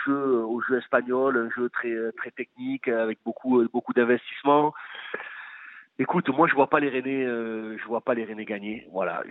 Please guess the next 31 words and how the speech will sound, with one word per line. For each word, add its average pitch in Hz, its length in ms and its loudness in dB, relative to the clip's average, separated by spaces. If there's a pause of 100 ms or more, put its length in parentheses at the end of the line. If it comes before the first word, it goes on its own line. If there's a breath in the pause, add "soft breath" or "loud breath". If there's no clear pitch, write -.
je 101 60 -4
vois, 95 540 -2 (200)
je 98 40 -12 (120)
vois, 98 280 -2
je 98 240 -16
vois 101 240 -4
un, 117 380 0
un 135 40 6 (100)
ou 135 140 -12
deux. 143 340 6 (120)
Euh, 98 600 -6 (440)
voilà, 85 200 0 (160)
je, 95 80 -6
je 95 260 -4
pense 123 240 2
que - 80 -4
le 107 80 4
Betis, 104 300 0 (260)
malgré 117 320 4
tout, - 160 -8 (140)
malgré, 117 380 4
euh, 113 120 4
que - 120 -14
ce - 80 -12
soit 98 180 -2
assez - 160 -6
équilibré, 107 600 0
je 110 60 -2
les 95 100 2
vois 101 160 2
supérieurs 107 640 2